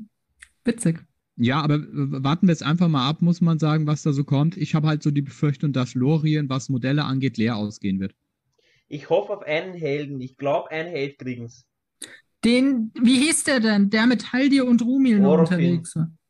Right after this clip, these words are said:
Speaker 1: Orofin hieß er, genau. Ja, vermutlich. Da schlachten die doch aus.
Speaker 2: Meinst du?
Speaker 3: Ich
Speaker 1: Ja,
Speaker 3: glaub
Speaker 1: ja,
Speaker 3: schon,
Speaker 1: guck mal.
Speaker 3: weil wenn's eine
Speaker 1: Guck
Speaker 3: legendäre
Speaker 1: mal.
Speaker 3: Legion gibt.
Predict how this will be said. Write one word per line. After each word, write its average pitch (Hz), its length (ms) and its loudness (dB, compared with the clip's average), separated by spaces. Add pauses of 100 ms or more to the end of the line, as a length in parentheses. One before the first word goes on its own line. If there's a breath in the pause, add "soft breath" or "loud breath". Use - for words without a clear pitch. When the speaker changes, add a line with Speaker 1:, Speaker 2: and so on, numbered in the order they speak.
Speaker 1:
Orofin 180 500 2
hieß 135 220 -4
er, 139 120 -6
genau. 139 420 -2 (720 soft breath)
Ja, 170 440 0
vermutlich. 151 840 2 (320)
Da 156 100 0
schlachten 180 440 0
die 165 100 4
doch 139 160 0
aus. 143 460 -2 (720)
Speaker 2:
Meinst 143 420 0
du? 98 220 -2 (320)
Speaker 3:
Ich 165 160 -6
Speaker 1:
Ja, 143 80 4
Speaker 3:
glaub 147 160 2
Speaker 1:
ja, 156 80 2
Speaker 3:
schon, 190 120 2
Speaker 1:
guck 196 60 6
mal. 180 120 2
Speaker 3:
weil - 80 -2
wenn's 151 200 -8
eine 170 180 -10
Speaker 1:
Guck 262 180 -2
Speaker 3:
legendäre 123 160 2
Speaker 1:
mal. 165 40 -6
Speaker 3:
Legion 151 440 -8
gibt. 175 220 -16